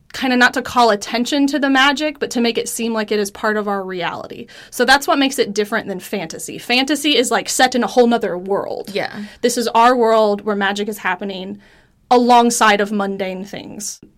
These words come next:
Speaker 1: And I was so surprised. The Wikipedia page for magical realism was very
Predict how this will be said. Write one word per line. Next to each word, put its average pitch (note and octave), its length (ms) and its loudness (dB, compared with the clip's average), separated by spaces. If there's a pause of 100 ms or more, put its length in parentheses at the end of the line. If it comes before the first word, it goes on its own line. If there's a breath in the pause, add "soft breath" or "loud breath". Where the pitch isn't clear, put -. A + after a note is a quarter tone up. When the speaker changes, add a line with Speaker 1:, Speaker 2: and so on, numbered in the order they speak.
(260)
Speaker 1:
And C#4 220 -2 (200)
I C4+ 120 -4
was C#4+ 180 -2
so A#3+ 160 2
surprised. A3 720 0
The A3+ 100 2
Wikipedia B3+ 800 -2
page F4 440 -4
for A#3 140 -2
magical C4+ 420 -4
realism C4 500 0
was A#3 180 0
very B3+ 680 -2